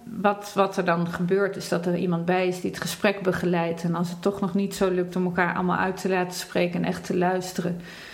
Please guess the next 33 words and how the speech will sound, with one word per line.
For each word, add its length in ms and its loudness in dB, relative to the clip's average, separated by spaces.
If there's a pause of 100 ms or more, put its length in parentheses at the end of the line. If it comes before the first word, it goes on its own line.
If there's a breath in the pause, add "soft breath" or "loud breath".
(160 loud breath)
dat 200 0
je 80 2
wel 300 2
weet 440 -2
dat 160 0
er 60 -2
iemand 300 -2
is 200 -2
die 140 -4
dat 220 0
in 100 2
de 60 0
gaten 420 0
houdt. 220 0
Dus 200 -8
die 140 0
het 140 0
faciliteert, 1000 -2 (480 loud breath)
dat 200 0
werkelijk 420 2
ook 120 0
iedereen 440 2
aan 160 0
de, 280 0
aan 160 2
de 60 4
beurt 300 2
kan 220 0
komen 460 0
en 160 -2
ertussen 460 -2
komt. 400 0
En 200 0